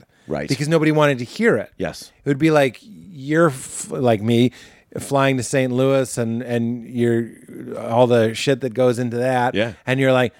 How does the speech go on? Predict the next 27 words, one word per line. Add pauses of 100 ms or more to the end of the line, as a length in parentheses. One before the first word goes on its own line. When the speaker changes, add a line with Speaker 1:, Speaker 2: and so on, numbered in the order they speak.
(120)
Speaker 2:
"I
drive
ten
minutes
and
I
go
in
my
parking
spot
and
you
walk
on
set
and
flick
a
lit
cigarette
at
a
guy." (140)
Speaker 1:
<laughs>
Speaker 2:
And,
like,